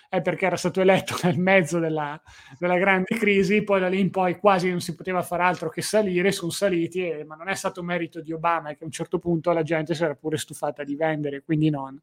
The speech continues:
L'impatto che ha avuto Obama è, boh, l'un per cento.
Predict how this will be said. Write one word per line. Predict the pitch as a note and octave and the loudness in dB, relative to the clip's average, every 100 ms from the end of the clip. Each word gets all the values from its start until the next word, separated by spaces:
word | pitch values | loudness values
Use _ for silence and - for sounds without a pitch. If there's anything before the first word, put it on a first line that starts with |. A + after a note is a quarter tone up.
| _ _ - | _ _ 2
L'impatto | F3+ F#3 F#3 F#3+ F#3+ | 4 6 8 8 8
che | |
ha | F#3 | 6
avuto | F#3 F#3+ | 6 6
Obama | F#3+ E3+ E3+ F3 | 6 6 4 4
è, | E3 | 4
boh, | D#3 D3+ - _ - | 6 4 2 _ 2
l'un | F3+ F3 | 4 6
per | F3 F3 | 4 2
cento. | - D3+ C#3 D3 D#3 | 2 0 -2 -2 -4